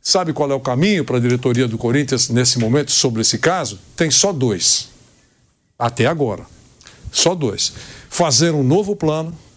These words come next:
uma nova proposta, apresentar pra, pra Caixa e ficar esperando se essa ideia dessa nova gestão pode ser aceita ou não.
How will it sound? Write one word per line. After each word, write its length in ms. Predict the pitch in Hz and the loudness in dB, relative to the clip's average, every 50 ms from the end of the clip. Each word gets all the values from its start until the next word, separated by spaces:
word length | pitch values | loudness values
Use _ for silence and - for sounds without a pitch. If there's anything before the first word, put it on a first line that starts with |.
| - - - - - - - - - - | -20 -20 -20 -20 -20 -20 -20 -20 -16 -8
uma 260 | - 139 139 147 135 | -4 -2 0 0 2
nova 320 | 120 120 151 185 196 196 196 | 2 2 2 2 0 -2 -4
proposta, 680 | 185 196 185 131 151 147 151 151 - - - 165 - - - - - - - - | -2 -4 -2 0 0 -2 -2 -2 -6 -8 -8 -10 -12 -14 -20 -20 -20 -18 -10 -6
apresentar 680 | 127 123 139 160 156 135 123 151 131 123 - 170 185 | -4 0 2 2 2 2 2 0 0 0 -2 -2 0
pra, 200 | 175 190 190 170 - - - - - | 0 -2 -2 -4 -6 -10 -20 -10 -4
pra 140 | - 143 151 | -2 -2 -2
Caixa 420 | 151 - 139 151 160 - - 175 160 - - - - - - - | 0 0 -2 -2 -2 -6 -8 -10 -10 -14 -20 -20 -20 -16 -6 -2
e 100 | 269 262 254 | 0 0 0
ficar 300 | - - 180 - 180 170 | 2 0 0 2 2 0
esperando 540 | 175 - - 254 226 160 143 151 170 180 123 - - - - - - | 0 0 0 0 0 2 2 0 0 -2 -6 -8 -12 -14 -8 -4 0
se 300 | - - - 185 165 143 | 0 2 4 4 4 4
essa 440 | 143 147 143 - - 139 117 101 - - - - | 2 2 0 0 0 0 -2 -4 -8 -10 -6 -2
ideia 560 | 139 139 117 147 160 170 156 135 113 104 85 71 - - | 0 2 2 2 2 2 0 -2 -6 -8 -10 -10 -12 -8
dessa 300 | - 113 123 117 - 135 | -4 -2 0 0 0 0
nova 280 | 117 120 120 113 110 113 | 0 0 0 0 0 -2
gestão 460 | 104 117 107 - - 156 160 180 185 - - - - - - - - | 0 0 0 0 0 0 0 -2 -4 -8 -16 -20 -20 -20 -20 -10 -4
pode 240 | - 196 160 151 123 | -2 0 0 0 2
ser 200 | - - 156 143 | 2 2 2 2
aceita 500 | 147 135 - - 151 151 156 151 - 170 | 2 2 2 2 2 2 0 0 0 0
ou 100 | 170 175 | 0 0
não. 160 | 143 117 98 | 0 -2 -4